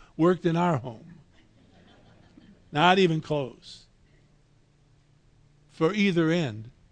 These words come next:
mine or Kay's. So when Hagar became pregnant,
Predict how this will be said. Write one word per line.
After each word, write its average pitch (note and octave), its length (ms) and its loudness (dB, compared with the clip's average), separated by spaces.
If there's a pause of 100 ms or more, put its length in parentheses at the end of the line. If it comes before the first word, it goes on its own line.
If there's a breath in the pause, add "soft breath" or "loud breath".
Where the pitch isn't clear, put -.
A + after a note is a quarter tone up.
(120)
mine F3+ 380 0
or E3+ 180 -2
Kay's. - 580 -16 (1600 soft breath)
So - 160 -4
when E3+ 180 2
Hagar B3 420 0
became F#3 460 -2
pregnant, B2+ 580 -6